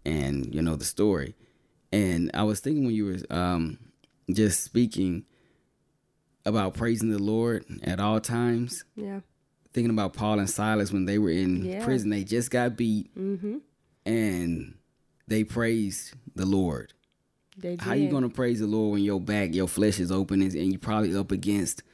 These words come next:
Speaker 1: it could be up against the wall or whatever. You got open wounds on your back. Ain't no time to praise God. There ain't no time to praise God. That's what we would say.
Speaker 2: Mm-hmm.
Speaker 1: But he praised him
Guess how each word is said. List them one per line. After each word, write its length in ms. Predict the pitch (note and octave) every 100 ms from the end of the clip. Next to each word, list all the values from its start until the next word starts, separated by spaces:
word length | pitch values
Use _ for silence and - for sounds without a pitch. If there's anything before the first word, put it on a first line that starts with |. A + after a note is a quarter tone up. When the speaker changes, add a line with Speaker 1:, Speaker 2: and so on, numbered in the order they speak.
| _ _ -
Speaker 1:
it 80 | -
could 120 | A#2+
be 160 | A2+
up 100 | A2
against 240 | G2+ G#2+ F#2+
the 80 | F#2+
wall 340 | G2 A2+ A#2
or 60 | G#2+
whatever. 240 | A2 A2
You 120 | A#2+
got 160 | C3 A2
open 220 | A2+ A#2
wounds 220 | A#2 B2+ A2
on 80 |
your 140 | A2 G#2
back. 260 | G2+ G2+ -
Ain't 180 | A2+
no 100 | C#3+
time 260 | D#3 D#3+ C#3+
to 60 | C3+
praise 340 | C3 C3 A2+
God. 380 | G#2 G#2+ E2 D#2+ _ _ _ -
There 100 | A2
ain't 140 | C3 C3
no 140 | A#2
time 300 | A2 G#2+ G2
to 60 | E2
praise 320 | G2 F2 F2
God. 320 | F2+ D#2+ A#2 _ _ _ _ _ _ _ _ _ _
That's 280 | - G#2 G2+
what 120 | G2
we 140 | F2 G#2
would 160 | E2+
say. 180 | - - -
Speaker 2:
Mm-hmm. 520 | - F3+ F3+ F3+ F#3 A3+ _ _ _ _ -
Speaker 1:
But 180 | F2 F#2
he 120 | A2
praised 400 | - A2+ G#2 F#2
him 360 | G#2 G#2 G2 G2